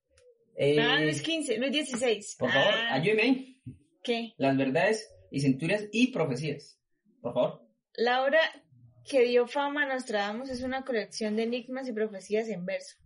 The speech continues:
Speaker 2: publicadas en cuatro centurias, o volúmenes de cien cuartetas cada una. En mil quinientos cincuenta y ocho la colección fue completada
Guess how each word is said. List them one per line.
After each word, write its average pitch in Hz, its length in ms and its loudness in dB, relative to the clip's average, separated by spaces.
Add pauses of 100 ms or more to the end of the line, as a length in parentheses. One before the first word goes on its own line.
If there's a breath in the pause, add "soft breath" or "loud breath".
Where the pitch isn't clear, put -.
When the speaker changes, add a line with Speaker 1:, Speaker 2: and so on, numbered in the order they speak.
Speaker 2:
publicadas 220 720 0
en 202 200 -6
cuatro 240 420 -2
centurias, 196 800 -6
o 208 160 0
volúmenes 226 800 -2
de 202 280 -8
cien 214 320 -6
cuartetas 233 1000 -4
cada 202 320 -4
una. 180 320 -12 (300 soft breath)
En 214 160 0
mil 233 160 0
quinientos 233 280 -4
cincuenta 220 380 -2
y 190 60 -8
ocho 208 260 -4
la 226 140 -4
colección 196 460 -6
fue 226 140 -6
completada 220 760 -6